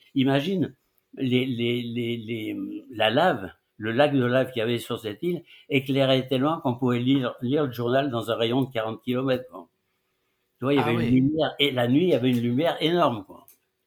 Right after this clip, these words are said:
Speaker 2: D'accord. Ah ouais, c'est le niveau de, ok,
Speaker 1: Ah ouais.
Speaker 2: ouais, je, j'aurais jamais
Speaker 1: Ouais.
Speaker 2: cru quarante kilomètres, c'est, c'est
Speaker 1: Ah oui, oui,
Speaker 2: énorme.
Speaker 1: c'était énorme, ouais. Et imagine que pendant deux jours, deux nuits, tous les chalutiers, les uns après les autres, on est allés les voir.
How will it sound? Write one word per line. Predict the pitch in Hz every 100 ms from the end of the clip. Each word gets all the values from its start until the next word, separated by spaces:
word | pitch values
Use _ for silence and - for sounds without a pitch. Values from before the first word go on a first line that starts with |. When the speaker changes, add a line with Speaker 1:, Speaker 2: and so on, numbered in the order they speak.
| _ _ _ _ _ _ _ _ _ _ _ _ _ _ _ _ _ _ _ _ _ -
Speaker 2:
D'accord. | 151 123 147 117
Ah | 131
ouais, | 139
c'est | 127 120
le |
niveau | 131 151 156 165 175
de, | 143 135 127 123 120 127 -
ok, | 170 131
Speaker 1:
Ah | 131
ouais. | 143
Speaker 2:
ouais, | 113 110
je, | 107 135
j'aurais | 139 127 123
jamais | 180 190
Speaker 1:
Ouais. | -
Speaker 2:
cru | 170
quarante | - 208 208 190
kilomètres, | 196 175 185 -
c'est, | 123 110
c'est | -
Speaker 1:
Ah | 113 131
oui, | 160
oui, | 165
Speaker 2:
énorme. | 117
Speaker 1:
c'était | 117 127
énorme, | 143 143 123 95
ouais. | 90 - _ - - _ -
Et | 156 165
imagine | 143 135 135 180 156
que |
pendant | 127 123 120 113 110
deux | 127 151
jours, | 127 123 131 139 143
deux | 107 131 127
nuits, | 123 131 151 - _ _
tous | - 196
les | 160
chalutiers, | 143 135 135 127 135 131
les | 117 113
uns | 139
après | 123 120
les | 107 104
autres, | 139 131
on |
est | 113 120
allés | 110 107
les | 98
voir. | 104 123 135